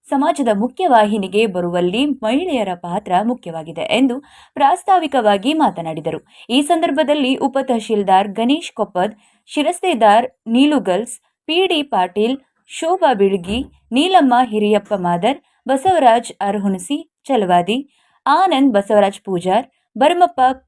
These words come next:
ಕೊಳಪ್ಪನವರ್, ಎಚ್ಚರಪ್ಪ ಚಲವಾದಿ, ಸುದೀಪ್ ತಳವಾರ್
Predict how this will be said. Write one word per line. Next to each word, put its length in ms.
ಕೊಳಪ್ಪನವರ್, 840
ಎಚ್ಚರಪ್ಪ 640
ಚಲವಾದಿ, 500
ಸುದೀಪ್ 500
ತಳವಾರ್ 480